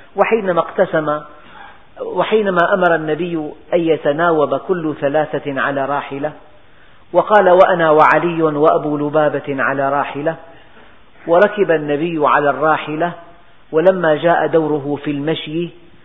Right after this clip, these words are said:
عظم على صاحبيه أن يركبا ويمشي رسول الله فتوسلا إليه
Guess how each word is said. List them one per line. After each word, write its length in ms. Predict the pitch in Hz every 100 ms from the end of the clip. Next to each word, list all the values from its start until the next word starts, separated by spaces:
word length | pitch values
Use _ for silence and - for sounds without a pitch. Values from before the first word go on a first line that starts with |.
| - -
عظم 340 | 190 170 156
على 420 | 139 147 143 143 - -
صاحبيه 540 | 156 147 147 160 160 143 - - - 165
أن 100 | 156
يركبا 720 | 160 147 160 156 170 165 165 - - -
ويمشي 480 | 151 170 156 156
رسول 340 | 139 135 165 147
الله 400 | 139 156 156 156 - - - -
فتوسلا 760 | 170 - 170 175 - 185 190 180
إليه 380 | 175 170 180